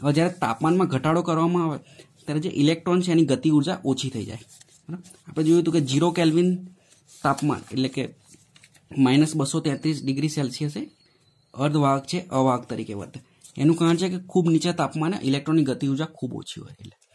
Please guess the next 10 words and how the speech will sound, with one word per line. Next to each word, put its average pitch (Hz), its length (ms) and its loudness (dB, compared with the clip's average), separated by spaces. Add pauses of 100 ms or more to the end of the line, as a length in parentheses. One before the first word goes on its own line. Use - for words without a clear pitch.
(420)
એટલે 135 140 -6
તાપમાનમાં 165 520 2
ઘટાડો 139 380 2
કરીએ 160 420 -2 (320)
તો - 60 -14
અર્ધવાહકતાની, 143 760 0 (400)
અર્ધવાહકની 139 520 0
વાહકતા 113 460 -2 (500)
ઘટી 110 280 -4
જાય. - 160 -16